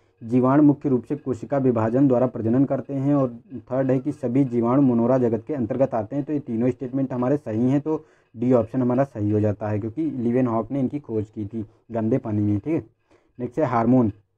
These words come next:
हार्मोन्स एंजाइम से भिन्न होते हैं, क्योंकि हार्मोन केवल जंतुओं में पाए जाते हैं, हार्मोन केवल पौधों में पाए जाते हैं, हार्मोन उपापचयी क्रियाओं में प्रयुक्त नहीं होते हैं, हार्मोन उपापचयी क्रियाओं में पूर्णतः प्रयुक्त हो जाते हैं। तो डी ऑप्शन सही है, जो हार्मोन्स होते हैं ये,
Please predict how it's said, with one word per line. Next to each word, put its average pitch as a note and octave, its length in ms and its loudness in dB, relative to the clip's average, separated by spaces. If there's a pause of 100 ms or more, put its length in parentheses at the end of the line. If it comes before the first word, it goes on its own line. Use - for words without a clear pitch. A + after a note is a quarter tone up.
(500)
हार्मोन्स C3+ 520 4
एंजाइम C3 440 4
से E3 120 -2
भिन्न A#2+ 240 2
होते A#2 200 0
हैं, A#2 60 -2
क्योंकि C3+ 200 -6
हार्मोन C3 340 4
केवल C#3+ 180 2
जंतुओं A2 300 0
में B2 120 2
पाए B2+ 180 0
जाते B2+ 240 -2
हैं, A#2+ 80 -4
हार्मोन B2+ 300 4
केवल C#3+ 160 0
पौधों A#2 280 -2
में B2+ 120 2
पाए C3 180 0
जाते C3 240 0
हैं, C#3+ 120 0 (340)
हार्मोन C3 340 4
उपापचयी C#3 520 2
क्रियाओं B2+ 300 2
में C#3+ 140 6
प्रयुक्त C3+ 280 -2
नहीं A2+ 400 2
होते C3+ 260 0
हैं, C#3 180 0
हार्मोन B2+ 420 4
उपापचयी C3+ 440 -2
क्रियाओं B2+ 460 0
में C#3 180 4
पूर्णतः B2 400 -2
प्रयुक्त A#2+ 300 -4
हो A#2 120 0
जाते A2+ 260 0
हैं। A#2+ 100 -4
तो - 460 -10
डी A2+ 100 2
ऑप्शन A2+ 260 0
सही C#3 240 0
है, C#3+ 80 6
जो C#3+ 160 4
हार्मोन्स B2 440 2
होते A#2 200 -8
हैं C#3+ 120 0
ये, E3 200 2